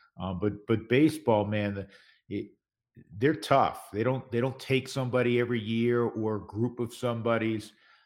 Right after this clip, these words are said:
uh, e-, every year. Um, but there are guys that have been left off, and a deeper dive really needed to be,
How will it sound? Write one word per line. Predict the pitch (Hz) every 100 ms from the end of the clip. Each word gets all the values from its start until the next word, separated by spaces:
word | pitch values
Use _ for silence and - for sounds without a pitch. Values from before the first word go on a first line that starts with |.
| _ -
uh, | 90 82 55 -
e-, | 85 -
every | 120 117 104 101
year. | 101 104 95 90 82 _ _ _ -
Um, | 107 110
but | 127 127
there | 143 143
are | 165 151
guys | 123 131 139 -
that | 113 104
have | 113 110 90
been | 117 113 110 107 104 101 _ _ _ _ _ 104
left | 110 127 123 -
off, | 123 147 110 98 107 - - _ _ _ _ _ _ -
and | 117 113 113 110 110 104 - _ _
a | 110
deeper | 90 127 143 127
dive | 117 117 113 127 117 90
really | 107 127 123
needed | 113 107 104 104
to |
be, | 98 104 104 98 98